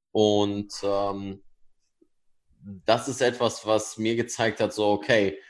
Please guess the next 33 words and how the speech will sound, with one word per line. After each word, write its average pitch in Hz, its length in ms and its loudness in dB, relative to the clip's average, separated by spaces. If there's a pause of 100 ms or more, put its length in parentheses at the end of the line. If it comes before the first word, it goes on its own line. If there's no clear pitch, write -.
(460)
es 98 140 -4
ist 101 200 -8
so 135 600 6
entscheidend, 110 800 2
wie 104 100 -2
viel 135 300 -2
du 113 80 0
machst 117 280 -2
oder 98 280 0
wie 127 360 -2
du 120 140 -4
dein 110 220 2
Leben 113 320 0
auf 98 160 -4
der 98 140 -2
Reihe 104 280 6
hast, 107 340 -4
weil 101 120 2
das 101 220 -2
hat, 107 120 -4 (220)
äh, 104 120 0
nur 113 320 0
damit 151 260 2
zu - 100 -6
tun, 131 560 -4 (1000)
wie 107 220 -4
viel 156 240 0
ich 147 140 -2
gemacht 123 360 -4
hab 175 160 -2 (340)
oder 110 340 -2
wie 110 140 -6
viel, 127 840 -2